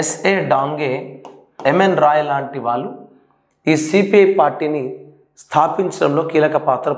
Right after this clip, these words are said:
పోషించారు. సిపిఐ పార్టీ ఇండియాకు వచ్చింది, అంచెలంచెలుగా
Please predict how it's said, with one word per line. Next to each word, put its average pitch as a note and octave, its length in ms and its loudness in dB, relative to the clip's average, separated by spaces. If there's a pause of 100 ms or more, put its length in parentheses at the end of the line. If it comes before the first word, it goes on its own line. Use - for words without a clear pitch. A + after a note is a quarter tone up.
పోషించారు. B2+ 520 -6 (920)
సిపిఐ G3 380 2 (100)
పార్టీ E3 260 0 (160)
ఇండియాకు D#3 380 2
వచ్చింది, C#3 340 -4 (840)
అంచెలంచెలుగా D#3+ 720 -2